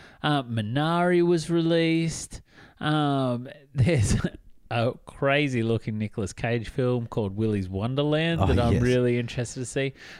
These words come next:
Speaker 1: Uh, Cherry from
Speaker 2: You
Speaker 1: the
Speaker 2: should see
Speaker 1: Russo
Speaker 2: his
Speaker 1: brothers.
Speaker 2: latest film.
Speaker 1: What
Speaker 2: It's
Speaker 1: is
Speaker 2: called
Speaker 1: it?
Speaker 2: Pig.
Speaker 1: Don't. What?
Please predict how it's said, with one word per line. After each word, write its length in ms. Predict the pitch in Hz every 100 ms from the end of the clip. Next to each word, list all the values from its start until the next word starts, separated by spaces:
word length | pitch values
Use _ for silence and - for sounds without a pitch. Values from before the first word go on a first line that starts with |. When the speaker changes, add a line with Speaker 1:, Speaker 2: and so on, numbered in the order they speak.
| -
Speaker 1:
Uh, 180 | 156 139 -
Cherry 580 | - - 196 202 214 214
from 220 | 185 - 120
Speaker 2:
You 20 |
Speaker 1:
the 60 | 139
Speaker 2:
should 80 | 170
see 60 | 139 101
Speaker 1:
Russo 80 |
Speaker 2:
his 100 | 175
Speaker 1:
brothers. 260 | 92 175 92
Speaker 2:
latest 340 | 98 120 120
film. 280 | - 85 80 - _ _ _ _ _ _ _ _ -
Speaker 1:
What 180 | 127
Speaker 2:
It's 80 | 123
Speaker 1:
is 60 | 120
Speaker 2:
called 120 | 135
Speaker 1:
it? 40 |
Speaker 2:
Pig. 360 | - 107 85 - - _ _ _ _ _ _ _ _ _ _ _ _ -
Speaker 1:
Don't. 300 | 127 98 82 -
What? 300 | 135 120 101